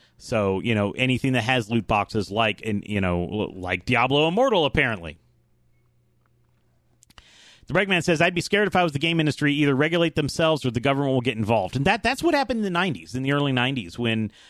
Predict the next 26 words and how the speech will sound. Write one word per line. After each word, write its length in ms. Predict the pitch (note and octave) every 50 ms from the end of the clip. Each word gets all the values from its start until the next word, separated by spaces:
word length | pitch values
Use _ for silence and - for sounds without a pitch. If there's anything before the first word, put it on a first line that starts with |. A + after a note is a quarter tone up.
| - -
Night 340 | - B2 B2+ D3+ F3 F3+ -
Trap 420 | - - D#3 C#3 A#2+ F#2+ - -
was 180 | A#2 B2 A#2+ -
all 200 | - C3 C3 C#3
the 120 | C3+ C3 B2
rage 360 | A#2 B2+ B2 A#2+ A2 G2+ -
on 140 | B2 A2+ A2
Capitol 480 | - C3+ A#2+ A2+ - A#2+ G#2 G2+ G2
Hill, 280 | F2+ A#2+ G#2+ F2+ D#2+ D2 - - - - - - - - -
uh, 260 | A#2 A2+ G#2+ G#2 G2+ F2+
and 140 | B2 B2 A#2+
Mortal 280 | A#2+ B2+ C#3 D3 C#3
Kombat 460 | - - D3+ D3+ D#3 D3 C3+ A2 F2
was 160 | G2 B2 A#2 A#2
all 200 | C#3 C3+ C#3 C#3
the 100 | C3+ C3
rage 300 | B2+ C3 B2+ A#2+ A2 B2+
on 120 | A#2+ A2+
Capitol 420 | - - C3 B2 G#2 - A2 A2
Hill, 260 | G#2+ B2 C3+ A#2 G2+ G2
and 100 | G2+ G#2+
it 40 |
was, 280 | G2+ G#2 A2+ A2 G2+ G#2
uh, 200 | A#2+ A2 G#2+ G#2
Joseph 400 | G#2 - B2 C3+ D3+ - D#3 -
Lieberman, 460 | G#2+ A#2 D3+ F3 D3 G#2 E2+ D2+ -